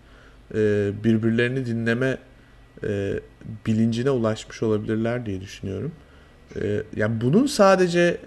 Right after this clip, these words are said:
benim, e, endişem demeyeyim ama yani gerçekten önemsediğim bir konu.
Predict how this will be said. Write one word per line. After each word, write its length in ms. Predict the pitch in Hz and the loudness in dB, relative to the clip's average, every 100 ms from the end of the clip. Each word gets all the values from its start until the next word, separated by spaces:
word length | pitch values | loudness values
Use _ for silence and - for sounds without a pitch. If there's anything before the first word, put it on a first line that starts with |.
| - | -12
benim, 500 | 117 120 135 160 156 - - | -2 0 0 0 -4 -12 -8
e, 200 | 107 107 50 50 - - - | -4 -4 -4 -6 -10 -14 -2
endişem 560 | 117 127 135 180 170 | 0 0 -2 -2 0
demeyeyim 340 | 170 196 113 120 | 0 0 -2 -2
ama 240 | 175 120 | -4 -4
yani 280 | 104 101 101 | -4 -4 -2
gerçekten 440 | 110 120 120 - | 0 -2 -4 -2
önemsediğim 580 | 110 113 113 113 120 139 | 0 0 -2 -4 -6 -6
bir 40 | 123 | -6
konu. 320 | - 101 | -6 -4